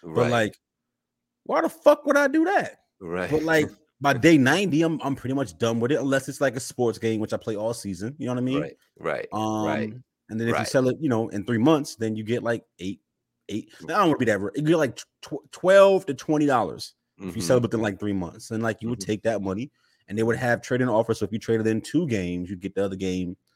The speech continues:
Speaker 1: for forty dollars off. So, like,
Speaker 2: Right.
Speaker 1: I was constantly doing that 'cause, yeah, no fucking money. Had to do that shit.
Speaker 2: Got you.
Speaker 1: Um, you're talking five or six years ago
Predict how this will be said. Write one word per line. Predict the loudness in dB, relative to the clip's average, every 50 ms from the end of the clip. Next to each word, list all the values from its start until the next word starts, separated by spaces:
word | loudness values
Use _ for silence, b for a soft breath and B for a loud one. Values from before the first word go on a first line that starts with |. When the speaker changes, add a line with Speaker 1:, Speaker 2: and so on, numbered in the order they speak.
| _ _ _ _
Speaker 1:
for | -12
forty | -8 -4 -2 -2 0
dollars | 0 0 0 0 0 -2
off. | -2 -2 -4 -6 -12 _ _ _ _ _ _ _ _
So, | -4 0 2
like, | 2 4 2 2 0
Speaker 2:
Right. | -2 -8 -14 _ _ _ -4
Speaker 1:
I | -4
was | -4 -4
constantly | -6 -4 -2 0 0 0 0 -2 -4 -2
doing | 0 0 0 0 0 0
that | -2 -2 -4 -4
'cause, | -4 -4 -4 -4 -6 -10 _ _ -10
yeah, | -8 -4 -4
no | -4 -2
fucking | -2 -2 -2 0 0 0
money. | 0 0 -2 0 0
Had | 0 0 0
to | -2
do | -4 -4 -4
that | -6 -8
shit. | -10 -14 -16 -16 _ _ _
Speaker 2:
Got | -14 -10 -10 -10 -10 -10 -12 -18
you. | -20 -20 _ _ _ _ _ -2 0
Speaker 1:
Um, | 0 2 2 2 2 0 0 -2 -4 -4 -8 -10 _ _ _ _ _ _ _ _ _ _ _ _ _ _ _ _ _ _ _ _ _ _ _ -6
you're | -4 0
talking | 2 2 2 4 2 0 0 0 0 -2 -6 -12 _ _
five | -6 -2 0 0 2
or | 0
six | -2 -4 -4 0 2
years | 2 2 4 2
ago | 0 0 0 0 0 -2 -4